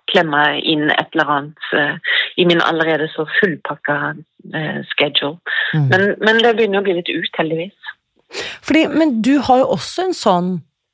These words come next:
Speaker 2: bakgrunn som travel og kreativ og outgoing og med på alt. Altså, når jeg ser på, når jeg tenker på den bakgrunnen du har som,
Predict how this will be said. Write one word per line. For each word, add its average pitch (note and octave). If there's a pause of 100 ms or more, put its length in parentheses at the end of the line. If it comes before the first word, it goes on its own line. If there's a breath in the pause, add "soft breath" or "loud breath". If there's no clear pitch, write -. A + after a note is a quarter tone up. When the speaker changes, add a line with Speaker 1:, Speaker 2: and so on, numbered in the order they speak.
(960)
Speaker 2:
bakgrunn D#3
som A3+
travel D3
og A3+
kreativ D3+
og F3
outgoing D3+
og D#3
med D3
på D3+
alt. C#3 (220 loud breath)
Altså, A#3+
når A#3+
jeg A#3+
ser F3+
på, G#3+ (540 loud breath)
når -
jeg G#3+
tenker G3
på G3
den F#3
bakgrunnen D#3
du D3
har D#3
som, D#3